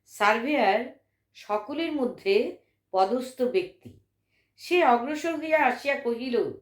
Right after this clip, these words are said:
"স্যার, কাল থেকে আপনি অর্ডার দিয়েছেন সকাল সাড়ে ছয়টায় কাজ আরম্ভ হবে। আসতে পাঁচ মিনিটের বেশি দেরি হলে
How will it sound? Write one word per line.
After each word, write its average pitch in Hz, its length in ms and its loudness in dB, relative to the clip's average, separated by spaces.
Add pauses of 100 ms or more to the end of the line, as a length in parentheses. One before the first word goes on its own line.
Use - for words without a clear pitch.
(380)
"স্যার, 196 500 -2 (640)
কাল 247 280 4
থেকে 320 320 -2
আপনি 269 600 0 (300)
অর্ডার 247 400 2
দিয়েছেন 214 580 -4 (480)
সকাল 233 580 0 (440)
সাড়ে 233 460 -2
ছয়টায় 277 680 -2 (300)
কাজ 240 340 2
আরম্ভ 214 340 4
হবে। 165 400 -2 (680)
আসতে 269 760 -2 (320)
পাঁচ 233 320 0
মিনিটের 294 480 -4
বেশি 240 260 0
দেরি 233 320 -2
হলে 220 520 -2